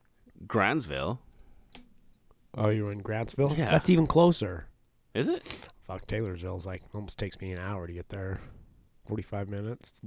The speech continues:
Speaker 2: fucking <laughs> far.
Speaker 1: It's called Taylorsville?
Speaker 2: It's Taylor. It's just
Speaker 1: Oh.
Speaker 2: Taylor.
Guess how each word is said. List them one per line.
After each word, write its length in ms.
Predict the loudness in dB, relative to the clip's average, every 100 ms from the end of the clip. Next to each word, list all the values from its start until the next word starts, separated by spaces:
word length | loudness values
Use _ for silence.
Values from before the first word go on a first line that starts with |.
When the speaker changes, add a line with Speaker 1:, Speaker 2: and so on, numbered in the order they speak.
| -14 -2
Speaker 2:
fucking 240 | -2 0
<laughs> 60 | 6
far. 460 | 8 8 6 0 -4
Speaker 1:
It's 100 | -6
called 200 | -6 -6
Taylorsville? 600 | -2 2 2 2 0 0 -6
Speaker 2:
It's 180 | -6 4
Taylor. 500 | 6 6 2 -4 -8 -14 -20 _ _ _ _ _ _
It's 100 | -4
just 160 | 0
Speaker 1:
Oh. 20 | 2
Speaker 2:
Taylor. 500 | 2 0 -4 -8